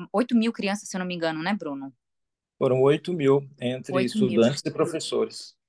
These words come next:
Speaker 1: Estudantes e professores da, da escola da rede, eh, rede pública e municipal.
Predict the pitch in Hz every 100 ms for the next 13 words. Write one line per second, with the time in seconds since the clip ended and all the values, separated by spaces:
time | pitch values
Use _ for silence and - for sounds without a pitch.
0 | _ _ 170 151 165 185 190 175 196 -
1 | 165 143 147 - 147 139 156 156 156 156
2 | 160 156 170 _ 156 143 147 160 - 156
3 | 143 - 147 139 _ _ _ - 165 165
4 | 170 196 - 147 135